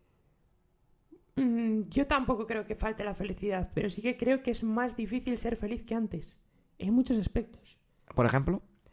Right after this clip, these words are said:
Speaker 1: Eh, porque, mm, de nuevo estamos hablando muchas veces de lo mismo, pero es que yo creo que es importantísimo.
Speaker 2: Ujú.
Speaker 1: Nadie nos puede decir cómo tenemos que ser felices.
Speaker 2: Hablas de la
Speaker 1: Nadie.
Speaker 2: libertad.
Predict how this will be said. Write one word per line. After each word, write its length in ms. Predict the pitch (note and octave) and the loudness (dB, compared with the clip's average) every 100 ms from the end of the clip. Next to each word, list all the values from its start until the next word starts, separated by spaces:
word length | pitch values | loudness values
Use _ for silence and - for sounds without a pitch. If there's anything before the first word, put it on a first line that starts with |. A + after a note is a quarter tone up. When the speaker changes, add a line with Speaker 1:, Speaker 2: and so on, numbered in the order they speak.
| _ _ - | _ _ -8
Speaker 1:
Eh, 800 | G#3+ A3+ A3 A3+ A3+ A3 A3 G3+ | -2 0 2 2 2 2 0 0
porque, 580 | - B3 A#3 A#3 A3+ A3+ | 2 2 2 -2 0 0
mm, 800 | G#3+ G#3+ G#3+ G#3 G3 G3 - G3 | 0 0 0 0 0 -4 -6 -8
de 140 | F#3 A3+ | 0 4
nuevo 260 | B3+ D4+ | 6 6
estamos 500 | D4 - C4+ A#3+ - - _ | 2 2 2 2 -2 -12 _
hablando 440 | - A3 A3+ A3 G#3+ | -2 0 2 2 2
muchas 300 | A3 A3 G#3 | 0 0 0
veces 200 | A3 G#3 | 0 2
de 80 | |
lo 100 | G#3 | 2
mismo, 280 | G3+ A3+ A#3 | 4 4 2
pero 100 | A3 | 0
es 60 | G3 | -2
que 80 | A3 | 0
yo 80 | A3 | 0
creo 140 | G#3 | 0
que 80 | A3 | -2
es 100 | F#3 | -2
importantísimo. 880 | G#3 G#3 G3 G3 F#3+ G#3+ - F#3 E3 - | 0 0 0 0 -2 -2 -2 -2 -2 4
Speaker 2:
Ujú. 240 | D3 C3+ - | 4 4 -2
Speaker 1:
Nadie 440 | F3 G#3 B3 B3+ C4+ | -2 2 2 2 2
nos 140 | A3 | 2
puede 220 | - A#3+ A#3 | 2 2 4
decir 320 | A3 A#3 A3+ | 2 0 -2
cómo 220 | - A3+ | 0 0
tenemos 260 | A3 G3+ G#3+ | 2 2 2
que 80 | G3+ | 0
ser 120 | - | -6
felices. 580 | - F#3+ A#3 - - - _ _ _ | -4 -4 -6 -10 -14 -18 _ _ _
Speaker 2:
Hablas 240 | - C3 B2+ | 4 6 6
de 60 | |
la 60 | C3+ | 4
Speaker 1:
Nadie. 100 | A#2 | 4
Speaker 2:
libertad. 380 | A#2 A#2 C#3+ G2 | 2 2 0 -2